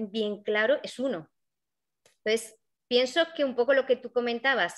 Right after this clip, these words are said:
que el recorrido de las personas jóvenes, es que es verdad, tienen que preparar esa solidez de estructuras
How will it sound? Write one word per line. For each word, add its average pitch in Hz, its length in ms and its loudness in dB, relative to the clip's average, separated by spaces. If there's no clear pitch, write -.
que 165 360 -2
el 185 120 -10
recorrido 185 420 -4
de 226 80 0
las 226 140 -4
personas 220 400 -6
jóvenes, 240 420 -2
es - 140 -4
que 240 80 0
es 226 140 0
verdad, 220 460 2
tienen 202 260 -6
que 208 120 -2
preparar 196 440 0
esa 208 220 -2
solidez 190 720 -2
de 185 280 0
estructuras 240 920 0